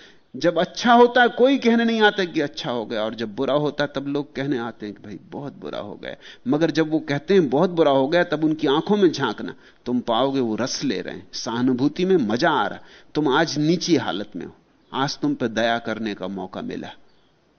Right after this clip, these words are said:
ये मौका कभी मिला नहीं था। तुम कभी बुरी हालत में थे नहीं, आज तुम चारों खाने चित्त पड़े हो।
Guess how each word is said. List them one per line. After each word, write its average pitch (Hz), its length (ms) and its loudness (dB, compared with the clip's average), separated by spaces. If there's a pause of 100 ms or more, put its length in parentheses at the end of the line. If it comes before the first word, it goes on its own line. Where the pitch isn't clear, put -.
ये 131 140 2
मौका 123 320 0
कभी 117 260 -4
मिला 107 300 -2
नहीं 90 200 -8
था। - 220 -18 (1200)
तुम 165 120 2
कभी 156 260 2
बुरी 165 240 6
हालत 147 340 4
में 165 140 2
थे 156 180 2
नहीं, 156 160 6
आज 160 240 2
तुम 170 140 -2
चारों 147 340 0
खाने 135 280 -2
चित्त - 260 -8
पड़े 101 280 -8
हो। 101 80 -14